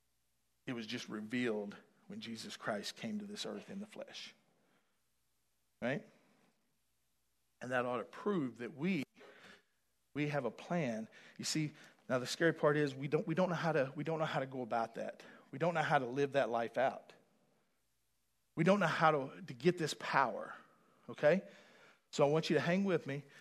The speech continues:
This is how, listen, what, in Acts one eight, you see, the whole book of Acts,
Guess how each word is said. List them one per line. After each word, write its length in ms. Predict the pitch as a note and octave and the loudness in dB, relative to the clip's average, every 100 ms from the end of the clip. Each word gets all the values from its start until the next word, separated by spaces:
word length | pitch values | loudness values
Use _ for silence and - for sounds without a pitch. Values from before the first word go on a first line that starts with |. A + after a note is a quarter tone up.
| - - - _ _ _ _ _ _ _ - | -20 -20 -20 _ _ _ _ _ _ _ -10
This 200 | - - | -6 -2
is 140 | G#3+ - | -2 0
how, 500 | F3+ E3 D#3+ D#3 D3 - - - - _ _ _ _ _ D#3+ | 4 6 6 2 -2 -10 -18 -20 -20 _ _ _ _ _ 2
listen, 320 | D#3 B2 B2 | 2 2 0
what, 220 | E3 F3+ - - - _ _ _ - | 0 0 -6 -20 -20 _ _ _ -2
in 120 | C#3+ | 4
Acts 360 | F3 G3 - | 6 6 4
one 180 | F3+ F3+ | 2 2
eight, 380 | C#3 C3+ - - - _ _ - | 2 0 -2 -14 -20 _ _ -10
you 80 | C#3+ | 0
see, 320 | A3+ G#3+ G#3+ - - _ - | 6 6 4 -8 -20 _ 0
the 80 | E3+ | 4
whole 220 | F3+ D4 | 8 8
book 380 | F#3 G3+ A#3 F3 | 10 10 10 10
of 100 | D3+ | 10
Acts, 460 | D3+ C3+ - - | 10 10 4 -6